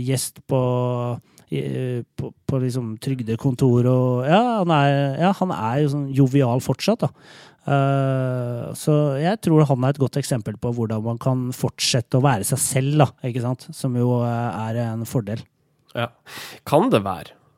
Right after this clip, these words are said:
Speaker 2: eh, jeg tror vi har diskutert, eh, altså, innfallsvinkelen før, at journalisten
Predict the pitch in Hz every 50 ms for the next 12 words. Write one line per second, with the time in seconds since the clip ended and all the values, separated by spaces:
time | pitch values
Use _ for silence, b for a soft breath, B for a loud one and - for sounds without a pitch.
0 | _ - 113 110 104 101 104 104 101 101 104 101 120 123 - - 165 170 160 135
1 | 113 104 95 98 98 - - 110 - 127 117 107 101 - _ - - 107 101 101
2 | 98 95 95 98 95 95 95 98 98 98 98 - 110 104 98 95 98 95 110 120
3 | 117 - - 127 120 120 120 117 113 - - 120 117 117 120 120 120 120 - -
4 | - 95 - - 107 92 90 - 117 165 175 - _ - - - - - 156 156
5 | 160 156 151 190 196 - - - - - 95 90 87 -